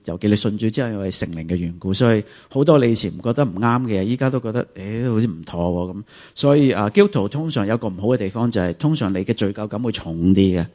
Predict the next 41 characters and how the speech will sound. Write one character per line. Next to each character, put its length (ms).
啊， 100
好 120
多 200
人 200
覺 80
得 80
做 160
緊 80
呢 80
啲 140
嘢， 40
覺 100
得 100
好 320
開 60
心， 200
會 280
大 220
聲 220
咁 140
誇， 520
即 80
係 120
boast 420
話 140
我 140
做 160
呢 60
啲 280
嘢， 100
但 200
基 140
督 0
徒 160
嚟 80
講， 120
你 80
覺 100
得 120
it's 320
shameful， 520